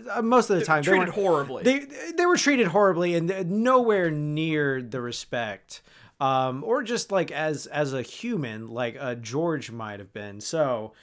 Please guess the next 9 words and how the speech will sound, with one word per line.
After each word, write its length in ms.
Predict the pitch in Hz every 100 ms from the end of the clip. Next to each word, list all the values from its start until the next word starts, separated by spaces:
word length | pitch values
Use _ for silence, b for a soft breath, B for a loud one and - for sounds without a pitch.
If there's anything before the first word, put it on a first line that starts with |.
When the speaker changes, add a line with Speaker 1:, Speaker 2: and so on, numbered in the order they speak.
| b b b
Speaker 1:
um, 720 | 165 156 143 131 117 107 101 98 _ _ _ _ _ _ - -
so 220 | - 214
yeah, 240 | 165 208
George 320 | 160 185 202 -
does 200 | 170 135
most 280 | 143 131
of 100 | 127
the 80 | 113
talking. 640 | 107 123 113 110 95 90